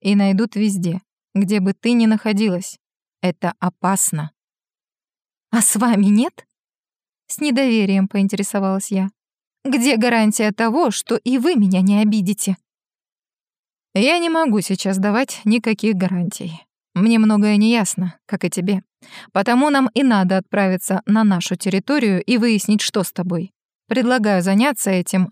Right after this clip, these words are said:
прямо сейчас». Он решительно поднялся со стула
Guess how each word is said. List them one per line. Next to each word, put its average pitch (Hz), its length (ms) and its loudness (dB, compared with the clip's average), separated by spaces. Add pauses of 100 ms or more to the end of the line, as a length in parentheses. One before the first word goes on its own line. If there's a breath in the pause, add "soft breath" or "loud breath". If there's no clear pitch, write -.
(120)
прямо 226 340 2
сейчас». - 560 -6 (880)
Он 220 160 4
решительно 208 500 0
поднялся 196 540 0
со 196 160 -6
стула 302 360 -4